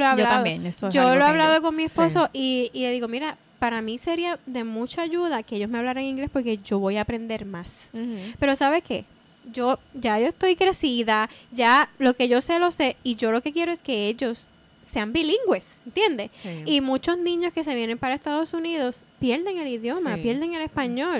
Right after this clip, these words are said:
Speaker 3: Eso pasa.
Speaker 2: Y yo no quiero que eso pase, ¿entiendes? No
Speaker 1: Ujú.
Speaker 2: estoy juzgando a los que pasan, no.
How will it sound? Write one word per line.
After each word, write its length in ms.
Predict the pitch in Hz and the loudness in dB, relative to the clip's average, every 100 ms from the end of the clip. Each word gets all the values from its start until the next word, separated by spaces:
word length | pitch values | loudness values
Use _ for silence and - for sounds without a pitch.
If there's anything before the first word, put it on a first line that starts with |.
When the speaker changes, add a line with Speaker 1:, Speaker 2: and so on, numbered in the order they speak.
| 208 | -6
Speaker 3:
Eso 180 | - | -10
pasa. 240 | 180 165 170 | -14 -14 -8
Speaker 2:
Y 140 | 285 262 | -4 -2
yo 140 | 240 | 0
no 120 | 247 | -2
quiero 260 | 262 320 349 | -2 -2 -2
que 120 | 285 | -2
eso 180 | 262 285 | -6 -6
pase, 500 | 277 214 339 - 214 | -4 -4 -4 -6 -8
¿entiendes? 340 | 214 277 294 - | -6 -4 -4 -4
No 140 | 254 | 0
Speaker 1:
Ujú. 80 | 269 | 2
Speaker 2:
estoy 200 | 208 359 | 4 2
juzgando 600 | 330 339 247 220 233 254 | 2 -2 -2 0 2 2
a 40 | |
los 120 | 233 233 | 2 2
que 120 | 208 | -4
pasan, 380 | 214 220 202 202 | -4 -4 -6 0
no. 200 | 202 | 0